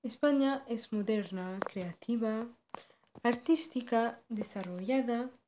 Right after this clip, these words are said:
e innovadora en muchos sectores. Por ejemplo,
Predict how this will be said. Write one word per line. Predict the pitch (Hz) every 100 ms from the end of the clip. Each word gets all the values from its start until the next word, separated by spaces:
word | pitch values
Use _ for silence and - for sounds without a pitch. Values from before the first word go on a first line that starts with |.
| _ _ _ - - _ -
e | 285 -
innovadora | 262 240 226 208 202 240 208 208 - -
en | 220 196 185 196
muchos | 285 320 - - 247 262 - -
sectores. | - - 220 - - - - - - - - _ _ - - - _ _ -
Por | 269
ejemplo, | 247 - 277 226 - 190 -